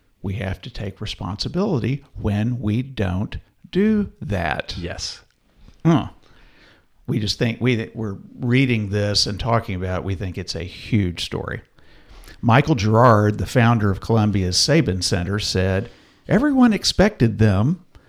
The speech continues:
Speaker 1: to put on a more vigorous defense, and they may have concluded that the underlying science of climate change was so strong that they didn't want to contest it." The state's defense was unsuccessful.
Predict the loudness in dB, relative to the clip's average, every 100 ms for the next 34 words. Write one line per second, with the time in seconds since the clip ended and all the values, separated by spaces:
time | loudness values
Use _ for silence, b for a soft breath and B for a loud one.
0 | b -4 2 2 4 2 2 2 0 -2
1 | -2 -6 -4 -4 -4 -4 -2 2 2 0
2 | -4 -6 _ b b b 2 4 6 6
3 | 6 4 2 0 -4 0 0 2 0 -2
4 | -4 0 2 2 2 2 2 2 0 0
5 | 2 2 2 0 -4 -6 -2 0 2 0
6 | 0 0 2 0 -2 0 2 2 2 4
7 | 6 4 0 B B B 0 2 0 0
8 | -4 -2 -2 -2 -4 -6 -8 -8 -8 -6
9 | -6 -6 -8 -12 -16 -20 -20 -20 -20 b
10 | b b b b b -6 2 4 4 0
11 | -2 0 0 0 -4 -4 -6 -6 -6 -6
12 | -8 -4 2 2 2 -6 -12